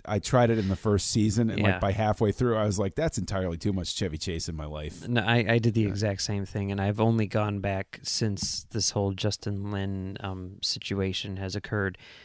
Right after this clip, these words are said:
Speaker 2: to kinda see what was up, and he did the, the first paintball episode, and you watch it, and it is amazing because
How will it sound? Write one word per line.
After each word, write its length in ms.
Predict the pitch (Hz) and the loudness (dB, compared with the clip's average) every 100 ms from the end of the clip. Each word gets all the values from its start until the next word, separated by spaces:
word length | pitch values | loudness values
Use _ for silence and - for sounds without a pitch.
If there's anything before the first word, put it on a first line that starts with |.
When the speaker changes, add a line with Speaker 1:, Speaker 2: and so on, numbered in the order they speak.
| - | -8
Speaker 2:
to 80 | - | -4
kinda 280 | - 101 92 | 0 0 2
see 280 | - 113 98 | 0 0 2
what 240 | 98 95 | 0 0
was 180 | 98 101 | -2 0
up, 220 | 98 - | 0 0
and 160 | 95 - - - - _ | -4 -6 -16 -20 -20 _
he 180 | - 123 | -2 2
did 320 | 123 120 104 | 4 4 4
the, 280 | 110 101 101 | 2 2 2
the 80 | 104 | -4
first 400 | - 113 104 - | 0 0 0 -2
paintball 560 | 110 107 - 98 101 | -2 -2 -2 -2 -2
episode, 580 | - 101 - 101 - 107 - _ _ - _ - | -4 -4 -4 -4 -6 -8 -14 _ _ -20 _ -6
and 280 | 120 110 107 | 2 4 4
you 140 | 110 | 4
watch 420 | 113 107 113 - - | 4 6 6 4 -2
it, 200 | 90 - _ _ - | -6 -8 _ _ -4
and 280 | 104 101 - | -2 -2 -2
it 160 | 117 113 | 2 2
is 400 | 101 95 101 - _ _ _ _ _ - | 2 0 -6 -8 _ _ _ _ _ -6
amazing 960 | 123 120 127 123 127 120 104 95 92 107 | -2 0 2 2 4 4 4 0 -2 0
because 480 | 120 127 117 113 | 4 8 8 8